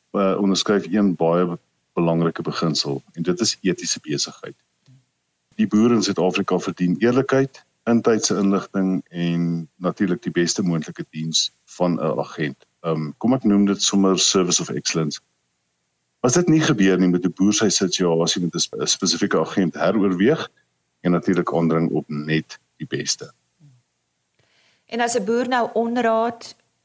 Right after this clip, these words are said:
Speaker 2: met sy agent vermoed, wat kan hy doen?
Speaker 1: Agente, ehm, funksioneer gewoonlik maar by ons plaaslike varsprodukte marke.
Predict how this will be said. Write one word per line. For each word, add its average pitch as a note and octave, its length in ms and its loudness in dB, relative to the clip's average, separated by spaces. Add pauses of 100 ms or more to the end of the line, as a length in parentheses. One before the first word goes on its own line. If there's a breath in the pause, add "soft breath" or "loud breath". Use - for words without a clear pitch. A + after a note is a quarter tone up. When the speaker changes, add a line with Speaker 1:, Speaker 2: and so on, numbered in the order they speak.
Speaker 2:
met F#3 400 -4
sy F3 300 0
agent F#3 520 -8
vermoed, F3+ 960 -8 (300)
wat D3 240 -2
kan D#3 140 -4
hy C#3 140 0
doen? - 260 -12 (720)
Speaker 1:
Agente, E3+ 640 2
ehm, C3 240 4
funksioneer A#2 480 2
gewoonlik A2 360 2
maar A2+ 160 4
by F#2+ 100 4
ons F#2+ 200 2
plaaslike F#2+ 460 0
varsprodukte - 580 -4
marke. D#2+ 560 -2